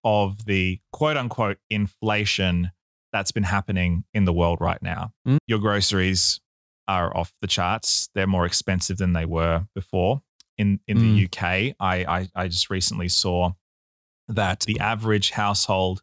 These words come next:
Speaker 1: is now spending two hundred and ten pounds more on their groceries than they did before Brexit.
Speaker 2: Whoa! That's, that's a big jump.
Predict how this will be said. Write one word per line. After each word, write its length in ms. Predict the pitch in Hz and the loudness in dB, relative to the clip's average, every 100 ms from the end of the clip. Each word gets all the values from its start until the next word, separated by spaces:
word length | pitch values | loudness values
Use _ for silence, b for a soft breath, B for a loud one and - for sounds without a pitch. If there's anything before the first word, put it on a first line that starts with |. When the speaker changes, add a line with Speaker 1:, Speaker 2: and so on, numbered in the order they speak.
| _ _ _ _ 107 | _ _ _ _ -4
Speaker 1:
is 180 | 98 | 0
now 140 | 104 95 | 2 2
spending 500 | - - 98 92 95 | 0 0 0 0 0
two 200 | - 110 | 2 2
hundred 260 | 98 95 90 | 2 2 0
and 100 | 90 | 0
ten 280 | 98 90 | 0 0
pounds 480 | 90 - 98 92 90 | 0 0 2 2 0
more 580 | 98 98 104 98 92 92 - | 0 2 2 2 2 0 -2
on 120 | 98 | 0
their 120 | 92 90 | 0 0
groceries 580 | 92 87 - 92 90 | 0 0 0 0 -2
than 100 | - | 0
they 120 | 92 87 | 0 0
did 180 | 90 | -2
before 280 | 90 - 95 | -4 -4 -4
Brexit. 420 | - 92 90 151 160 _ _ _ _ _ - | 0 0 0 -2 -4 _ _ _ _ _ -4
Speaker 2:
Whoa! 1120 | 127 147 190 247 277 269 233 170 127 107 113 - _ _ _ _ _ _ _ | 0 2 4 4 4 4 4 4 4 4 0 -6 _ _ _ _ _ _ _
That's, 540 | 175 185 - - - - - | -4 -2 0 0 -2 -6 -4
that's 140 | 175 | -4
a 40 | - | 0
big 140 | 180 | 0
jump. 260 | 143 202 | 0 -2